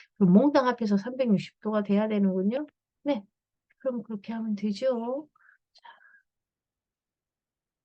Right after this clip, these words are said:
덧셈 뺄셈 문제네요. 결국에. 그쵸? 삼백육십 도에서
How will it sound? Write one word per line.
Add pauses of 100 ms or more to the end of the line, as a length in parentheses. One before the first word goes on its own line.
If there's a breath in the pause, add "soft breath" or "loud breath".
(560)
덧셈
뺄셈
문제네요.
결국에.
그쵸?
삼백육십
도에서